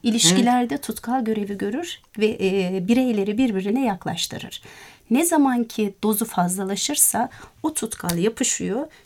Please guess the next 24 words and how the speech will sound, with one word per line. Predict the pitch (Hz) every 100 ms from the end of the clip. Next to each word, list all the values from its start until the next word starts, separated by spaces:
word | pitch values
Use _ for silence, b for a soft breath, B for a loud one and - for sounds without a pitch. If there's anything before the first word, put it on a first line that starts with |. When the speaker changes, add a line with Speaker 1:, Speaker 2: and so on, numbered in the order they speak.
| B
Speaker 1:
Çektiğiniz | - 254 - 202 185 170
an | 202 247
iki | - 220
tarafta | 220 175 165 - 175
da | 254
travmatik | - 190 185 180 -
etkiler | 185 - - -
yaratabiliyor. | 165 170 - 180 180 - 175 B B B
Yani | 214 202 196
bunun | 254 302 247
dozuna | 254 247 254
o | 233
kadar | 247 233 214
dikkat | 220 220 220
etmek | 214 214 214
lazım | 208 208 208 302
ki | - 147 - B B B B -
güzel | 214 269 349 285
dozlarda | 240 226 220 202 190
kıskançlık | 185 202 - 190 185 - 247 - - _
günü | 220 226
güzelleştirir, | 220 185 175 170 170 - - 185 202 - b b -
ilişkiyi | 202 - - 202
zenginleştirir, | 208 185 185 175 175 170 - 175 165 170